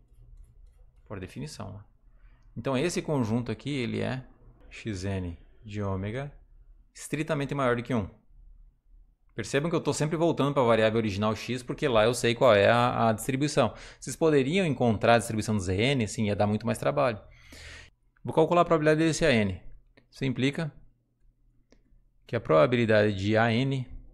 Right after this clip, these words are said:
é igual à probabilidade desse conjunto. Portanto, é a, a integral de um a N de um sobre N, a, a, a função densidade do X N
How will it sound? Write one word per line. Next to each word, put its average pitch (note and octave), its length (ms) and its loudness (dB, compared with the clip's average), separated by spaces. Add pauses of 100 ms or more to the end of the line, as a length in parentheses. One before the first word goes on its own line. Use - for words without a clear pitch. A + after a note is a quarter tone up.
(1300)
é C#3+ 100 0
igual A#2+ 540 4
à C3+ 80 -4
probabilidade A#2 300 4
desse A2 120 -6
conjunto. C3 360 2
Portanto, C#3+ 420 2
é C3 380 2
a, A#2 220 -4
a - 20 0
integral A#2+ 500 2
de A#2+ 240 0
um D3 260 2 (800)
a A#2 560 -2 (800)
N D#3 440 0 (1500)
de A#2 420 0
um E3 220 2
sobre G#2+ 380 4
N, D3 440 0
a, A2+ 100 0
a, A2+ 720 0
a - 20 0
função A#2 480 0
densidade A2 640 4
do G#2+ 100 0
X G2+ 300 -2
N A2 440 2